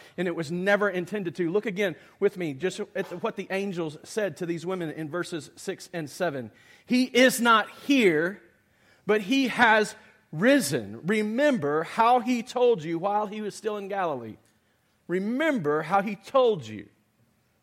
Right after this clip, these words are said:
while he was still in Galilee that the Son of Man must be delivered into the hands of sinful men and be crucified on, and on the third day rise. The gospel message, this is the point that I'm gonna try to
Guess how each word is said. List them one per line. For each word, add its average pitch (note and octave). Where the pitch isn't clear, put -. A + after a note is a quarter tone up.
while F#3
he A3
was F3+
still G#3
in G3
Galilee F3
that C3+
the C3+
Son A#3
of A3
Man E3
must G3+
be A3+
delivered D#3
into G#3+
the F#3
hands D#3
of B2
sinful F#3+
men C#3+
and C#3+
be B2+
crucified C#3+
on, F3
and C#3+
on F#3+
the F#3+
third E3+
day C#3
rise. A#2
The C#3+
gospel G#3
message, D#3
this D#3+
is D#3+
the F3
point F3+
that D3
I'm D#3+
gonna D#3+
try F3+
to D3+